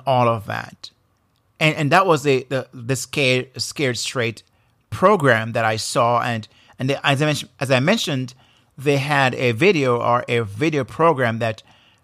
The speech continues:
really, it's, it's more intense than this because you are seeing kids actually go through the jail, the prison cell. And, and, and there's some teens who actually, some part of this program where they actually are brought there as part of the,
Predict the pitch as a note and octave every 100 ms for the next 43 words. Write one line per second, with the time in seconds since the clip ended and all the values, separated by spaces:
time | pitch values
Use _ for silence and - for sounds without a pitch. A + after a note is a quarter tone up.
0 | _ C3 F#3+ F#3 B2 A#2 - _ _ D3+
1 | G#2+ - _ - A2+ - - C#3 _ -
2 | B2+ D3 D#3+ D3 B2+ - C3+ A#2+ G#2+ A#2+
3 | A2 A2 A2 - C3 C3 A#2+ B2 C#3 C3+
4 | - - D#3 C3 B2 - C3+ A2+ G#2+ -
5 | - - - B2 B2+ - C3+ A#2 B2 B2
6 | - C3 A2+ A2+ G2+ A#2+ A2+ A2 A2 _
7 | _ - B2 D#3 B2+ B2+ - A#2 - -
8 | A2+ _ _ _ _ - B2+ B2+ B2 B2+
9 | C#3 E3+ F3 D#3+ - F#3+ F#3+ - C#3+ -
10 | B2+ B2+ C3+ A#2 A#2+ A2 _ _ - E3+
11 | C#3+ B2 - D3+ E3+ D3 B2+ A#2+ B2 A2+
12 | A#2+ C#3 A#2 G#2 B2+ C#3+ - A#2 G#2 G#2+
13 | - _ _ _ _ _ C3 A#2+ - B2+
14 | A#2 A#2+ A2+ A2+